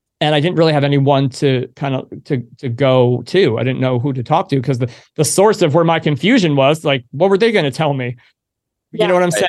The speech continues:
Speaker 1: saying?
Speaker 3: Uh, I mean, I'm,
Speaker 1: So
Speaker 3: I'm K through, uh, college
Speaker 2: Yeah.
Speaker 3: at Christian school and Presbyterian, and, uh,
Speaker 2: Both of us went to
Speaker 3: wh-,
Speaker 2: Christian school our entire life.
Speaker 3: questions in front of the class that are, that are, uh,
Speaker 1: Yeah.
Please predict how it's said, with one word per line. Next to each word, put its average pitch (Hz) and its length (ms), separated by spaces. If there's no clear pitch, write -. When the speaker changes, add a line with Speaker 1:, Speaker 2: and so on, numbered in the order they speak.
Speaker 1:
saying? 202 160
Speaker 3:
Uh, 151 160
I 143 120
mean, - 240
I'm, 185 200
Speaker 1:
So - 100
Speaker 3:
I'm 143 160
K 143 260
through, 123 520
uh, 107 320
college 107 680
Speaker 2:
Yeah. 208 220
Speaker 3:
at 107 300
Christian 123 440
school 110 560
and 98 280
Presbyterian, 104 840
and, 98 320
uh, 92 360
Speaker 2:
Both 214 220
of 196 80
us 185 240
went 185 300
to 175 420
Speaker 3:
wh-, - 20
Speaker 2:
Christian 196 360
school 185 220
our 175 180
entire 175 340
life. 160 320
Speaker 3:
questions 156 480
in 127 120
front 127 180
of 123 60
the 120 80
class 113 460
that 107 180
are, 101 380
that 101 220
are, 95 320
uh, 101 220
Speaker 1:
Yeah. 123 140